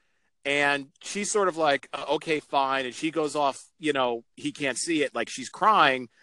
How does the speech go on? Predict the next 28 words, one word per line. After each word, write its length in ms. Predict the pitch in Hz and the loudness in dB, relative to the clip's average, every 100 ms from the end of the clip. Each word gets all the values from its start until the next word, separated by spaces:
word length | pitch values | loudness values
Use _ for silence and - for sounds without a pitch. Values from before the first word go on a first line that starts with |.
| - _ _ _ | -20 _ _ _
But 220 | 175 151 - _ _ _ _ _ _ _ | 4 6 4 _ _ _ _ _ _ _
I 100 | 143 | 0
kinda 280 | 156 214 180 | 0 0 0
read 300 | 156 196 185 | 0 0 0
it 100 | 165 | 0
and 80 | 139 | -4
I 60 | |
went 220 | 139 180 170 | -4 -6 -4
back 220 | 160 156 | -4 -2
and 80 | 139 | -4
I 60 | |
looked 220 | 143 165 | -2 -2
at 140 | 165 147 | -2 -2
it 60 | 139 | -2
on 160 | 123 | -2
YouTube. 400 | 147 240 165 135 | -4 -4 -2 -2
He 180 | - 254 | 2 6
was 200 | 403 277 | 6 6
actually, 320 | 135 - 135 - _ _ _ _ _ | 2 0 -6 -10 _ _ _ _ _
like, 160 | 151 139 | -2 0
a 40 | |
little 200 | 147 147 | 2 2
choked 380 | - 170 147 - | 2 2 2 2
up 160 | 135 - | 0 0
too, 220 | 277 311 | -4 -4
kinda 260 | - 180 160 | -2 0 2
realizing, 600 | 156 196 170 160 147 151 | 4 6 6 4 0 -2
like, 300 | 139 131 | 2 2